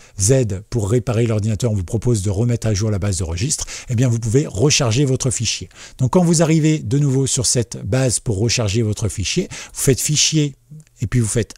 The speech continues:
importer. Vous arrivez sur la fenêtre, vous cherchez votre clé U S B, vous cliquez sur le fichier et puis vous faites ouvrir. Ça va prendre quelques instants et ça va venir remettre en place toute la base de données telle que vous l'aviez avant.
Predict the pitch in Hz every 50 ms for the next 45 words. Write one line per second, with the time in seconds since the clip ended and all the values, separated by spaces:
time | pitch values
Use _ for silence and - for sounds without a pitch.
0 | - _ - 190 180 - 143 - - - 123 113 - - _ _ _ - - -
1 | - - - - - _ _ _ _ _ _ _ - 127 160 160 165 156 156 151
2 | 156 - - 147 139 135 - - 143 135 135 131 - - 143 120 131 147 - 147
3 | - - - 143 127 131 - 139 131 - - 135 131 123 123 127 117 104 104 120
4 | 127 123 127 110 - _ _ - 104 135 - - 156 135 - 151 131 - - 127
5 | 127 120 - - 120 110 - - 131 127 123 120 - - - 120 - 139 135 113
6 | 110 107 - 120 107 - - - 214 135 107 101 104 104 127 160 - - - -
7 | - _ - - 120 113 - - 170 170 151 - 151 127 - 139 120 110 117 107
8 | - - 127 131 151 - - - 156 131 - - 123 98 107 107 98 98 110 110
9 | 110 123 147 135 - - - - - 104 98 98 101 107 120 165 175 151 143 151
10 | 147 - - - - - - 127 120 - 123 117 117 117 - - - - - _
11 | _ _ - 214 - - 170 143 123 135 127 104 113 113 95 104 104 113 131 -
12 | - 113 98 - 117 95 107 104 101 92 90 101 127 135 - - _ - _ -
13 | 127 101 98 -